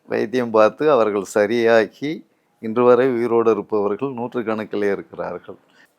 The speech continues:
திருமலை பெருமாள் ரெண்டாயிரத்தி பத்திலே என்னை "நீ வீடு கட்ட வேண்டும்" என்று ரொம்பவும் வற்புறுத்தினார். நான் அதற்கு தயங்கினேன். கையில் பணம் இல்லாமல்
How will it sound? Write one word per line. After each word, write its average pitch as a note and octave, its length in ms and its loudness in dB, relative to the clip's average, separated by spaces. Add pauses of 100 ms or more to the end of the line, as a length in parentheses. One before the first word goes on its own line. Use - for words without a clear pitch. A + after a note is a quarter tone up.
திருமலை A#2+ 480 0
பெருமாள் A2 500 -2
ரெண்டாயிரத்தி A2 720 2
பத்திலே G#2+ 720 -4 (480)
என்னை G#2+ 340 -6
"நீ G#2 120 -6
வீடு A#2+ 320 -2
கட்ட G#2 260 0
வேண்டும்" G2 360 -4
என்று A2+ 440 -6
ரொம்பவும் G#2+ 540 -4
வற்புறுத்தினார். F#2 840 -6 (520)
நான் A2 220 -4
அதற்கு G2+ 460 -2
தயங்கினேன். G2+ 680 -4
கையில் G2+ 380 -6
பணம் G#2 320 -6
இல்லாமல் G#2+ 580 -4